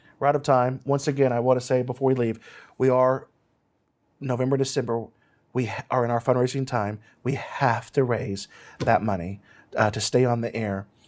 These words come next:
um, on all of our Comcast and for our call center and the web, web contracts. We need your help. So please,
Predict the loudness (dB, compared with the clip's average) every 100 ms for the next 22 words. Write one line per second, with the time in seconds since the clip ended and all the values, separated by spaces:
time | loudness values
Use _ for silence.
0 | _ -2 -2 -2 -4 -4 -2 2 2 2
1 | 2 0 0 0 -2 -2 -4 -10 -8 -10
2 | 0 2 2 2 2 2 -2 -4 -8 -16
3 | -20 -16 -6 2 2 2 0 0 2 -2
4 | -2 -4 -6 -6 -12 -16 _ _ -4 0
5 | 4 4 4 -2 -10 -16 -12 -12 -12 -16
6 | 2 6 6 2 -6 -16